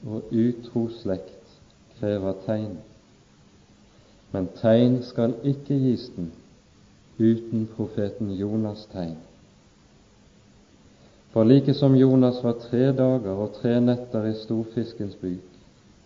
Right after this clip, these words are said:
slik skal også menneskesønnen væ-, være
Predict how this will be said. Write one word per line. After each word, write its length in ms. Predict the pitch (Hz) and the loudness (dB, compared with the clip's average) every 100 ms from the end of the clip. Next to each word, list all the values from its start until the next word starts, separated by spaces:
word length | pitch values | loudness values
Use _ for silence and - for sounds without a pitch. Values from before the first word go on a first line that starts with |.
| _ _ _ _ _ _ _ _ | _ _ _ _ _ _ _ _
slik 420 | - 107 117 117 | -10 -2 0 -2
skal 300 | - 113 113 | -4 -2 0
også 240 | 113 113 | -2 -4
menneskesønnen 960 | 101 104 117 123 - 127 - 123 117 117 | -4 0 0 -2 -6 -8 -4 -4 -2 -2
væ-, 300 | 110 113 - - - | -2 -2 -4 -12 -10
være 300 | 101 101 | -6 -4